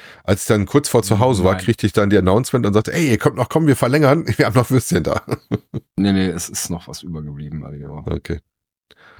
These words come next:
Speaker 1: Ja, aber ich hätte mich auch vorher nicht angemeldet, ich hätte auch kein Würstchen ges-, gemeldet gehabt, also insofern, ich war nicht schuld, dass was drüber war.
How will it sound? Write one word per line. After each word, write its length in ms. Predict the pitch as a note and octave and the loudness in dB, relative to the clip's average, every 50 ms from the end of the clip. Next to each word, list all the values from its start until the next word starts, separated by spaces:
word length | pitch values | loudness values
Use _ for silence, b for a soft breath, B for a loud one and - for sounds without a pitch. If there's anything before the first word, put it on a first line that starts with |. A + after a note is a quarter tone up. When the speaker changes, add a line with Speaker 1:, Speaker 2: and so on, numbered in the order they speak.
| B1 B B B B B B B B | -20 B B B B B B B B
Speaker 1:
Ja, 60 | E2 | -2
aber 80 | F2+ A2 | 0 2
ich 40 | A2+ | 2
hätte 180 | C3+ C#3 - C#3+ | 2 2 2 2
mich 180 | C#3 C#3 - | 2 2 2
auch 100 | - C3 | 0 0
vorher 300 | - - C#3 C3 C3 B2+ | 0 2 2 4 4 4
nicht 180 | B2 B2+ - - | 2 0 0 0
angemeldet, 440 | A2+ C3 C#3+ C#3+ C3+ C#3 C#3 C3+ C3 | 2 4 4 4 4 4 4 4 2
ich 60 | G#2+ | 0
hätte 140 | C#3 - B2+ | 2 2 0
auch 60 | - | 0
kein 220 | - C#3 B2+ A#2+ | 0 -2 -2 0
Würstchen 300 | A#2+ C3 - - B2+ A#2+ | 0 0 0 0 -2 0
ges-, 240 | B2 A2+ G#2 G2+ - | 0 0 0 0 0
gemeldet 480 | G#2+ A2 G#2+ G#2 G#2+ A2 B2 C3 B2 - | 2 4 4 6 6 4 4 2 0 0
gehabt, 280 | - B2 A#2+ A#2+ - | 2 0 0 2 0
also 180 | G2+ G#2+ G#2 G#2+ | 0 2 2 4
insofern, 420 | G#2+ G2+ - A2+ A2 - C3 A2 | 2 2 2 2 2 2 0 0
ich 120 | G2 G2+ - | 0 0 2
war 120 | B2+ A#2+ | 2 2
nicht 120 | B2+ B2 - | 2 2 2
schuld, 200 | - A#2 A2 - | 2 2 2 2
dass 140 | E2+ - | 0 0
was 120 | - E2+ - | -2 -4 -4
drüber 320 | - - E2 D2+ D2+ D2 D2+ | -2 -4 -2 -2 -2 -2 0
war. 140 | C#2+ - | -2 -2